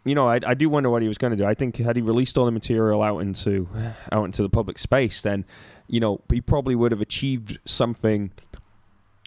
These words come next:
something huge in terms of public access to information, and at the same time probably bizarrely violated a whole load of terms and conditions on access and other sign of legality there as well. So there we go. Anyway, I thought it was an interesting article. I think it's an interesting kind of discussion as to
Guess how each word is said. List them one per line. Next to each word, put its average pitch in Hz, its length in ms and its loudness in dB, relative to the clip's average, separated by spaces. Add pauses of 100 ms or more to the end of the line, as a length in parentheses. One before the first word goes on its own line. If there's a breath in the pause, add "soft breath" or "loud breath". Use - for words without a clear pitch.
(460)
something 120 300 -2
huge 143 420 -2
in 110 100 -2
terms 107 280 -4
of 95 80 -8
public 104 320 -4
access - 460 -4
to - 80 -4
information, 98 580 -4
and 95 100 -2
at 107 60 -4
the - 60 -10
same 104 200 -4
time 98 180 -4
probably 95 480 -2 (880 loud breath)
bizarrely 104 560 2 (100)
violated 104 520 0
a 98 60 0
whole 104 240 2
load 101 340 0
of - 80 -10
terms 101 340 -2
and 95 80 -8
conditions 98 460 -4
on 98 100 -2
access - 540 -6
and 95 100 -4
other 95 180 -2
sign 95 260 -6
of 95 100 -8
legality 98 520 -6
there 95 120 -4
as 90 100 -8
well. 101 160 -2
So - 200 -6 (840 loud breath)
there 196 140 6
we 175 80 4
go. 135 140 4
Anyway, 165 340 4
I 151 80 4
thought 196 200 4
it 185 40 6
was 160 140 2
an 156 80 2
interesting 165 500 2
article. 117 420 4
I - 80 0
think 147 200 0
it's 101 120 0
an 131 80 2
interesting 127 460 0
kind 110 160 0
of 101 60 0
discussion 113 520 4
as 101 180 0
to 101 280 4